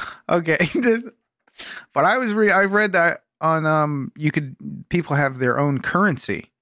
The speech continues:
in these, uh, establishments where they trade money for their,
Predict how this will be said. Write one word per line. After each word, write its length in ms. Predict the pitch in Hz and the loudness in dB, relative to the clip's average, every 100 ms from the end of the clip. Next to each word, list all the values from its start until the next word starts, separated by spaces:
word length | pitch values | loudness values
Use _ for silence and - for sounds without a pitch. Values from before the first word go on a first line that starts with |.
| _ _ _ _ | _ _ _ _
in 260 | 127 113 110 | -2 0 0
these, 340 | 104 101 98 | 0 -2 -2
uh, 520 | 98 92 90 87 87 | -2 0 0 -2 -2
establishments 840 | 104 - 107 95 90 - 73 - - | -4 -4 -2 0 -2 -6 -8 -12 -8
where 140 | - 110 | -4 -2
they 260 | 104 101 | 0 -2
trade 480 | 104 - 139 139 127 | -2 0 2 0 0
money 400 | 127 131 131 117 | -2 0 0 -2
for 280 | 113 - 123 | -4 -4 -2
their, 420 | 120 113 107 104 | 0 0 0 -2